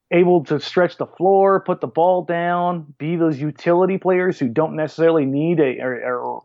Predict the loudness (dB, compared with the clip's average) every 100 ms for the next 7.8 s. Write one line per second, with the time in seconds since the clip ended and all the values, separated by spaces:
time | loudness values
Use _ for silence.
0 | -4 -2 0 0 0 2 0 0 -2 2
1 | 2 2 -2 -8 _ _ -2 -2 -2 -20
2 | _ _ _ _ _ _ _ _ -4 -2
3 | 0 -2 0 0 0 0 0 -2 -2 0
4 | 0 0 -2 -6 -4 -2 -2 -4 -10 _
5 | _ _ _ -16 -6 0 4 6 6 4
6 | 0 _ _ _ _ -2 -2 0 2 4
7 | 4 0 2 4 4 2 -2 -18